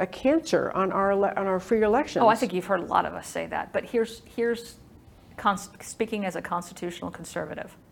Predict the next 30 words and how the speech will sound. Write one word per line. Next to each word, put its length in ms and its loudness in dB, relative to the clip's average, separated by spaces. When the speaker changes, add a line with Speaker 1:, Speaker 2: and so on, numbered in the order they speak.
Speaker 2:
Constitutionally, 840 -4
the 100 -6
states 680 -6
have 320 8
the 80 2
right 420 0
to 100 -6
be 180 -6
able 280 0
to 120 -10
dictate 720 -4
Speaker 1:
Right. 380 2
Speaker 2:
their 380 4
election 720 -2
laws. 480 -4
Speaker 1:
It 120 -4
Speaker 2:
I 160 10
would, 320 0
I 140 4
would 200 0
caution 640 -4
anybody 460 -2
who 100 -6
wants 280 -8
the 100 -12
federal 420 -4
government 600 -8
to 120 -10
do 300 -4
it 140 -6